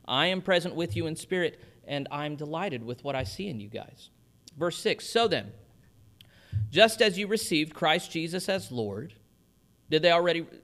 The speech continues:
Yeah, they're a church. They've already been established. "Continue to live your lives in him."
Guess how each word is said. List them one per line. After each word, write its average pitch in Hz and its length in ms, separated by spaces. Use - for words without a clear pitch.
Yeah, 240 160
they're 170 160
a 185 40
church. 214 380
They've 143 160
already 170 180
been 185 120
established. 135 540
"Continue 262 880
to 196 100
live 160 200
your 131 120
lives 104 340
in 104 120
him." - 260